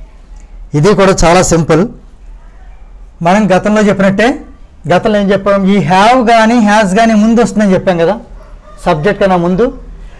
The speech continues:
ఇక్కడ కూడా అంతే, haven't or hasn't ఈ రెండు subject ముందు వస్తాయి. అంటే ఇక్కడ have బదులు haven't, has బదులు hasn't. ఇంకా clear చెప్పాలంటే has not, have not. ఇప్పుడు ఇక్కడ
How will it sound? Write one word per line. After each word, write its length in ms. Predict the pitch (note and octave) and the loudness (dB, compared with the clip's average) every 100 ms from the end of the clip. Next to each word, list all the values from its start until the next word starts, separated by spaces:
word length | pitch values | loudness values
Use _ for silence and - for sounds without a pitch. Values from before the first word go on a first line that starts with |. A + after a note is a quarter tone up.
| - D3 | -10 -6
ఇక్కడ 320 | D#3+ A3+ A3+ | -2 0 2
కూడా 220 | G#3 G3+ | 2 2
అంతే, 520 | F#3 D#3 F#3 C3+ - - - - E3+ | 0 2 0 0 -4 -16 -20 -4 0
haven't 600 | G#3 C4 C#4 D4 C#4+ D4 D4 - - - - - F#3 B3 | 2 2 2 2 2 0 -4 -10 -20 -20 -20 -8 0 2
or 120 | C#4+ | 2
hasn't 800 | A#3+ F#3 F3 D3+ D#3+ D3 D3 E3+ | 2 2 2 0 -2 -4 -6 -2
ఈ 140 | A3+ | 0
రెండు 240 | A3+ G#3+ | 2 0
subject 400 | B3 G#3+ D3 F3+ | 0 0 0 -2
ముందు 200 | D#3 D3+ | -2 -2
వస్తాయి. 340 | C#3+ - D3 - - - - | -4 -2 -4 -4 -14 -20 -8
అంటే 180 | E3 G3+ | -4 -2
ఇక్కడ 380 | E3+ D#3+ D#3+ F3+ - - - D#3 | 0 2 0 -2 -12 -20 -6 0
have 260 | G3 A#3+ | 2 2
బదులు 260 | G#3 G3 G3+ | 0 0 0
haven't, 460 | E3 E3 E3+ F3+ | 2 2 0 -2
has 480 | F3 E3+ E3 A3 F3 | -2 0 0 0 0
బదులు 220 | F#3+ B3+ | -2 -2
hasn't. 640 | G#3+ G3 G3 F3+ F#3+ - D3 - - - - | 0 2 2 0 0 -2 -6 -12 -20 -16 -6
ఇంకా 280 | F3+ A3 A3+ | -4 0 0
clear 280 | G3 G3+ G3 | 2 0 0
చెప్పాలంటే 480 | F3+ G3 F3+ F3+ | 0 0 0 0
has 380 | F#3 D3+ D#3+ F3 | 0 0 0 0
not, 480 | E3 F3+ F#3 F#3+ C4 | 0 0 -2 0 0
have 300 | F#3+ F3 E3+ | 2 2 2
not. 320 | E3 D3+ D#3 D#3 - - - - - - - - | 0 -2 -4 -10 -14 -20 -20 -20 -20 -20 -20 -6
ఇప్పుడు 160 | E3 F3 | -2 0
ఇక్కడ 360 | E3 D#3+ G3 | 2 4 4